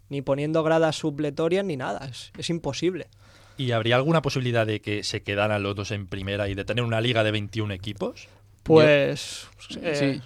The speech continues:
Speaker 1: Ricardo, si me permite, eh, en principio y por el apoyo que ha mostrado Javier Tebas al equipo vasco, yo creo que se haría una liga de veintiún equipos,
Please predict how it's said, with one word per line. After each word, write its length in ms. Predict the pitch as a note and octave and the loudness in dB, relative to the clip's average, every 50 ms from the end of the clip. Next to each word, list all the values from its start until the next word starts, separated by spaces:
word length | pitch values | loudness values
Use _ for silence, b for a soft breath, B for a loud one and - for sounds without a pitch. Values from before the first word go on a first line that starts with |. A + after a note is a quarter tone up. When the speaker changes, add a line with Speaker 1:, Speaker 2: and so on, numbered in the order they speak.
| - - | -8 -4
Speaker 1:
Ricardo, 280 | D#3+ D3 D3+ D#3+ D#3+ | -2 0 0 0 0
si 100 | D#3+ E3+ D#3+ | 0 0 2
me 100 | D3+ C#3+ | 0 0
permite, 320 | D3 D#3 E3 G3+ G3+ F#3+ - | 0 -2 0 -2 -2 -2 2
eh, 260 | - E3+ D#3+ D#3 D#3 D3+ | 4 6 6 8 6 4
en 80 | D3+ | 4
principio 520 | - - D#3+ D3+ D3 - F#3+ G3 F#3 A#3 A3+ | 2 2 2 2 4 4 4 6 10 8 10
y 20 | |
por 160 | F3+ F3+ D#3+ | 10 10 8
el 80 | D#3 D3 | 8 8
apoyo 320 | C#3+ C#3+ E3 F3 F#3+ F#3 | 8 8 10 10 10 10
que 60 | F#3 | 8
ha 40 | F3+ | 8
mostrado 460 | F3+ F3 D#3 - - F3+ F3 F3 E3+ | 8 8 4 6 6 8 8 8 8
Javier 360 | D#3 - E3+ E3 E3 E3 D#3+ D#3+ | 8 8 6 8 8 8 6 6
Tebas 360 | - E3+ D#3+ D#3+ D#3 - E3 | 6 8 8 8 8 6 4
al 80 | D3+ | 4
equipo 320 | D3+ C#3+ D#3+ D#3 D#3 D3+ C#3+ | 4 4 4 4 4 6 6
vasco, 260 | D#3+ F3 F3+ - A#3+ | 6 6 6 8 8
yo 160 | A3 F3 D#3+ | 10 10 8
creo 240 | D3+ F3 F3 G#3 G3+ | 8 8 6 6 6
que 180 | G#3+ G3 F3+ D#3 | 8 6 6 6
se 140 | - D#3 | 6 4
haría 160 | D3 D3 D#3+ F3 | 6 6 6 8
una 140 | F#3 F3 | 8 8
liga 180 | D#3+ E3+ F#3 G3+ | 8 8 10 10
de 100 | F#3+ E3+ | 10 10
veintiún 360 | D#3+ D3 C#3+ - - D3 C#3+ | 10 6 4 0 0 0 0
equipos, 480 | C3 B2 C3 F3 E3+ E3+ D3 A#2 - | 0 0 -2 -2 0 0 -2 -2 -2